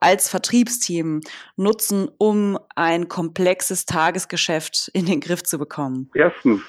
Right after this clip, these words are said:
Speaker 2: Visioning. Was heißt das? Euch schießt da draußen sofort in den Kopf, was wir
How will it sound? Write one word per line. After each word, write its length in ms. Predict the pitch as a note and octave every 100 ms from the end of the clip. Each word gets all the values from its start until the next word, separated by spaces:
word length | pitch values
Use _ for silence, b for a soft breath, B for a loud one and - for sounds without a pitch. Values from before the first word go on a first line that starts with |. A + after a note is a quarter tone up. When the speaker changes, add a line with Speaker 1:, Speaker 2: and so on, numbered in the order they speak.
| -
Speaker 2:
Visioning. 1040 | F#2+ G2 G2+ F3+ F#3 C#3+ G#2 F#2+ F#2 F#2 _ _ _ _ _
Was 260 | C#3+ D3 G#2+
heißt 220 | C#3+ E3+ -
das? 180 | G#2 G#2 _ _
Euch 180 | - B2+ -
schießt 260 | F3 G3+ -
da 100 | C#3
draußen 320 | B2 A#2+ B2
sofort 340 | B2+ - D3+ E3+
in 80 |
den 140 | C#3+ A#2+
Kopf, 200 | D3+ - _ _ _
was 300 | A#2 G#2 A#2 - -
wir 320 | C#3 C3